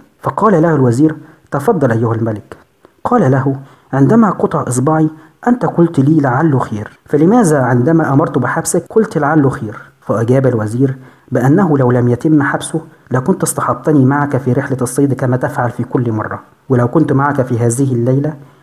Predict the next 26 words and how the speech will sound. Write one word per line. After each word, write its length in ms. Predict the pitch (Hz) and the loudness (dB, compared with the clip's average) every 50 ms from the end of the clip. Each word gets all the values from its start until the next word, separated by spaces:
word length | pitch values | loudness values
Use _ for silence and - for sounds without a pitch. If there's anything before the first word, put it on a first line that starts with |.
| _ - | _ -2
وبما 340 | 147 175 185 170 135 117 123 | 2 2 2 2 2 2 2
أنني 380 | 127 123 135 131 120 113 113 | 4 4 6 4 4 2 0
سليم 480 | - - - 123 123 127 123 117 113 120 | 0 -2 0 0 2 2 2 2 2 2
ومعافى 580 | 131 123 123 117 120 135 147 151 - 175 170 170 - | 2 2 2 2 2 2 0 0 0 -2 -2 -2 -2
كنت 240 | - 240 - - 165 | 0 0 0 0 0
أنا 200 | - 160 170 165 | 0 2 2 2
الذي 320 | 143 135 151 147 147 139 | 4 2 2 2 2 2
سيتم 480 | 139 139 127 120 123 - 160 151 147 143 | 2 2 0 0 0 2 2 2 2 2
تقديمي 500 | 143 143 143 - 131 117 139 147 151 143 | 2 0 -2 -2 -2 0 2 4 4 2
قربانا 520 | 143 143 135 120 107 110 131 135 135 131 | 2 0 -2 -2 -2 0 2 2 2 2
للآلهة 480 | 123 123 120 - 117 123 135 127 139 120 | 2 0 -4 -4 -4 -4 -2 -2 -2 -2
بدلاً 320 | 123 135 135 143 131 131 | 0 0 0 2 2 2
منك. 480 | 123 117 113 110 98 95 - - - - _ _ - | 2 2 2 0 -4 -6 -10 -14 -20 -20 _ _ -6
وأخبره 520 | - 127 123 - - 139 190 208 - 131 | -4 -2 -2 -2 -2 0 0 0 0 0
الوزير 420 | 127 120 123 113 117 110 110 - - _ _ _ - | 0 0 0 -2 -2 -4 -8 -8 -12 _ _ _ 0
أن 100 | 135 131 | 2 2
الله 220 | 117 131 156 180 | 2 2 2 2
عندما 460 | 180 156 139 131 123 120 143 143 127 123 | 0 2 2 2 2 2 2 2 2 2
يأخذ 420 | 123 156 - 135 - 135 123 127 | 2 0 0 -2 -2 -2 0 2
من 80 | 123 127 | 2 0
الإنسان 460 | 120 - 120 117 - - 151 147 135 | 0 -2 -4 -4 -2 0 0 0 0
شيئاً 340 | 139 165 170 165 180 185 190 - - - - _ _ | -2 -2 -2 -2 -2 -4 -4 -6 -12 -20 -20 _ _
فإنما 500 | - 147 147 175 185 214 226 214 170 143 | -2 0 2 4 4 4 4 4 2 2
يكون 240 | 139 139 139 175 170 | 0 0 2 2 2
ليمتحنه 760 | 147 135 135 131 123 123 127 156 143 - 135 139 135 127 127 | 4 4 4 4 2 2 0 -2 -2 0 0 0 0 0 0
الله 260 | 117 107 101 95 | -2 -4 -6 -8